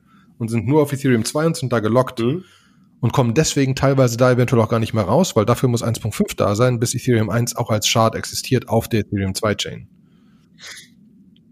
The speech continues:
Speaker 2: Ja,
Speaker 1: Vorher kann das
Speaker 2: das
Speaker 1: gar nicht mehr
Speaker 2: stimmt
Speaker 1: raus. Du
Speaker 2: natürlich.
Speaker 1: kannst nur
Speaker 2: Klar,
Speaker 1: hinschicken.
Speaker 2: wenn du's
Speaker 1: So, ja. Ähm,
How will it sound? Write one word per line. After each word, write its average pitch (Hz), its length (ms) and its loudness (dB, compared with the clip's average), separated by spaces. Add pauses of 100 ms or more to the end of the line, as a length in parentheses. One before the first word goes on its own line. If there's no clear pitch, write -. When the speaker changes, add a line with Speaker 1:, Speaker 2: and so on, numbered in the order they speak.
(540)
Speaker 2:
Ja, 101 240 2
Speaker 1:
Vorher 123 180 4
kann 123 180 2
das 113 120 2
Speaker 2:
das - 160 0
Speaker 1:
gar 113 60 2
nicht 113 120 -2
mehr 120 80 2
Speaker 2:
stimmt 110 40 2
Speaker 1:
raus. 113 180 2
Du 107 60 -6
Speaker 2:
natürlich. 98 60 -6
Speaker 1:
kannst 110 180 -4
nur 123 100 4
Speaker 2:
Klar, 117 160 6
Speaker 1:
hinschicken. 92 320 -6
Speaker 2:
wenn 98 120 -4
du's 95 160 -6 (160)
Speaker 1:
So, 98 200 -8 (180)
ja. 95 100 -12 (580)
Ähm, 110 360 2